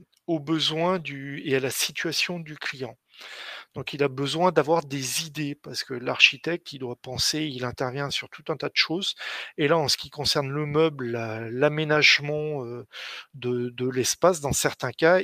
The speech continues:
il peut avoir des idées, mais concrètement, sur leur mise en œuvre. Donc, heu, avec mon client menuisier,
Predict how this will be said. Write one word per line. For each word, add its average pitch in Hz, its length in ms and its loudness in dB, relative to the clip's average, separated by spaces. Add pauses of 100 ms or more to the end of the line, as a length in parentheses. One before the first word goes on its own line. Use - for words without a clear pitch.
(140)
il 131 160 -10
peut 175 560 0
avoir 143 200 2
des 123 360 -4
idées, 180 340 0
mais 147 360 -6
concrètement, 165 640 -6
sur 160 220 -2
leur 143 160 -4
mise 147 220 -8
en 135 120 -6
œuvre. - 260 -12 (600)
Donc, 143 220 -4 (460)
heu, 123 340 -6 (480)
avec 185 400 6 (280)
mon 143 180 -6
client 151 220 -4
menuisier, 131 600 0